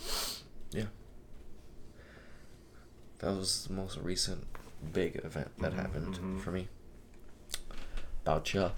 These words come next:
Speaker 2: Dunno, dude. Not much.
Speaker 1: Work. <laughs>
Speaker 2: Work. Uh, trying to balance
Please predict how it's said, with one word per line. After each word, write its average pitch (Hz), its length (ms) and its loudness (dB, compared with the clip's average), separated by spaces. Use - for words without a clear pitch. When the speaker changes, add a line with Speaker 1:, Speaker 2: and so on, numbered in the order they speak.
Speaker 2:
Dunno, 87 360 2
dude. 80 280 -2
Not 95 220 0
much. 82 480 0
Speaker 1:
Work. 95 360 10
<laughs> - 240 -8
Speaker 2:
Work. 151 320 8
Uh, 101 420 4
trying 101 220 0
to 95 60 0
balance 92 600 2